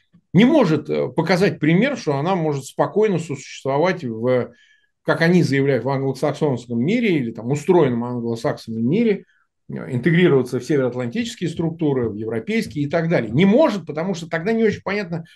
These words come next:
ради чего претерпевает вся остальная ста сорока миллионная славянская масса. Ради чего они мучаются,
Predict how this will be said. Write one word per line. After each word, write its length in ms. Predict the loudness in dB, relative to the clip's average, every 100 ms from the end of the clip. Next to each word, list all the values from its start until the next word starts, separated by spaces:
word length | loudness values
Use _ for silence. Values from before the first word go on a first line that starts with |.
| -4
ради 280 | 0 2 0
чего 260 | 0 2
претерпевает 840 | 2 0 0 0 2 0 2 0 -2
вся 140 | -4
остальная 400 | -2 -6 -4 -6
ста 200 | -4 -6
сорока 360 | -4 -6 -4 -6
миллионная 380 | -4 -4 -4
славянская 500 | -6 -6 -6 -10 -10
масса. 360 | -10 -10 -14 _ _ _ -4
Ради 240 | -2 -2
чего 280 | -2 0 0
они 120 | 0
мучаются, 600 | -2 -4 -4 -6 -6 -8